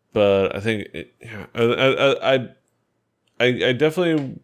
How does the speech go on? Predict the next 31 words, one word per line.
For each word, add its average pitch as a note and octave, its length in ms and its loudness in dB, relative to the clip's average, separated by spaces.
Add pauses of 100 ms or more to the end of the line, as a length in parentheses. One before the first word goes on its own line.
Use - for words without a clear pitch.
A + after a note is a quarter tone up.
wasn't A#2+ 760 -2 (220)
turned A2 300 -2
off G#2+ 280 2
by A2 180 4
it. A2 360 0 (480)
Uh, F#2 580 0 (120)
but G2 80 0
I F#2+ 180 2 (100)
will A2 180 0
say A2 260 -2
that G2+ 200 2
I, F2+ 200 0 (200)
I, F#2 140 -8 (220)
it, F#2 260 -6 (640)
I, F#2+ 640 -2 (360)
there A2 120 0
was F#2+ 120 -4
a G#2 60 -4
good A#2+ 220 -2
part G#2+ 200 2
of G2 160 0
it G2 260 0
that F2+ 200 0 (400)
maybe G2 400 -2
was F#2 240 -6
forgotten F2 460 -4
by - 140 -12 (100)
me, - 100 -20 (1040)
I - 80 -10
will F2+ 160 -2
say. - 240 -12